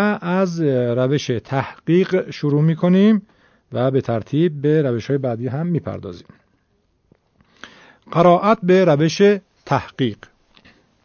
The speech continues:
کلمه تحقیق، خب، همونطور که می‌دونید، از نظر لغوی یعنی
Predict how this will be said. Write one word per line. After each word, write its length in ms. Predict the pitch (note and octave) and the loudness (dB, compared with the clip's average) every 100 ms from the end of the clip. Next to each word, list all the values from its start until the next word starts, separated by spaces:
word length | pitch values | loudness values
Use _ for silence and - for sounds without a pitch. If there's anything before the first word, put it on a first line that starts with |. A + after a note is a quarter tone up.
| _ _ - - - _ - | _ _ -20 -20 -20 _ -4
کلمه 300 | B3 C4 B3 | 2 4 4
تحقیق، 520 | - F#3 E3 F#3 F#3 | 2 2 2 0 0
خب، 240 | - D#3 C#3+ | 0 0 2
همونطور 260 | D#3 D#3 | 0 -2
که 100 | C#3+ | -2
می‌دونید، 280 | D3+ C3 D#3 | -2 0 -2
از 80 | D3+ | -2
نظر 260 | B2+ B2 | -2 -2
لغوی 480 | A#2+ A#2+ A2+ A2 A2 | 0 0 2 0 0
یعنی 540 | C3+ D#3+ B2+ C3 E3+ | 0 2 2 2 2